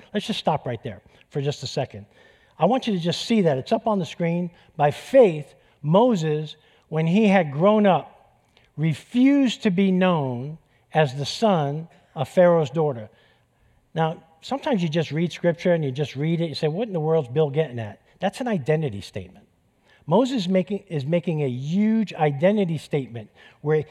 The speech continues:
he doesn't want to be known. He doesn't want his identity to be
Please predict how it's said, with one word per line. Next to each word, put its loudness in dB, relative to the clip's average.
he 2
doesn't 2
want 0
to 2
be -2
known. 0
He 4
doesn't 4
want 2
his 0
identity 0
to -4
be 0